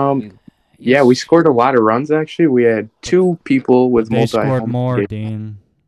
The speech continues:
Speaker 1: Yes, they did. That is ex-, they had a six-run second inning. That was, uh,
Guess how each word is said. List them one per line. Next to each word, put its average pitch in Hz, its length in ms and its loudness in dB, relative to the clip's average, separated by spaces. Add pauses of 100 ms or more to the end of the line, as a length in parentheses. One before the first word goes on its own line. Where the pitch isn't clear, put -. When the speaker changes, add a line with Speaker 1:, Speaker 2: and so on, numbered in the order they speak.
(380)
Speaker 1:
Yes, 104 320 -4
they 113 160 0
did. 113 300 0
That 107 140 -6
is 107 140 -4
ex-, 107 140 -8 (320)
they 117 100 0
had 131 120 4
a 110 40 2
six-run 120 600 -4
second 117 360 -6
inning. 104 320 -6 (280)
That 95 180 -10
was, 110 280 -8
uh, 113 280 -6